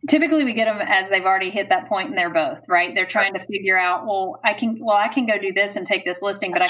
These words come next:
Speaker 1: can't go do that same technique and pick up a new, new, uh, recruit into my office." And it is a shift there. And what we find, too, even the agents that we've taken that are at a hundred units, we've got agents doing up over four hundred units.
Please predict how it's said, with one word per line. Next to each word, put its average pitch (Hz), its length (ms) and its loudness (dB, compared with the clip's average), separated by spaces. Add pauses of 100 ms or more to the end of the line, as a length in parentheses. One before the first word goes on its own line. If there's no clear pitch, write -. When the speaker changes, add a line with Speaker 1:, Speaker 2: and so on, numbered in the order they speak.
Speaker 1:
can't 214 220 -2
go 196 80 0
do 190 140 -2
that 170 180 2
same 190 240 -4
technique 180 380 -2
and 170 120 -4
pick 180 140 -2
up 170 140 0
a 175 60 -2
new, 170 160 -2 (200)
new, 180 400 0
uh, 165 160 4
recruit 175 480 -2
into 175 300 -6
my 165 340 0 (160)
office." - 480 0
And 381 100 0
it 302 200 -2
is 220 360 -2 (120)
a 180 160 0
shift 170 420 -2
there. 180 400 0 (320)
And 269 100 6
what 302 140 2
we 370 140 0
find, 226 200 2
too, 277 160 0
even 285 280 0
the 277 120 2
agents 208 380 -2
that - 140 -2
we've 190 160 -4
taken 185 420 -2
that 175 140 2
are 170 160 2
at 170 60 0
a 170 40 0
hundred 208 340 -2
units, 175 400 -2
we've 208 120 -14
got - 240 0
agents 214 360 -6
doing 254 240 -2
up - 140 -2
over 180 220 -4
four 277 180 2
hundred 180 320 -4
units. 165 380 -2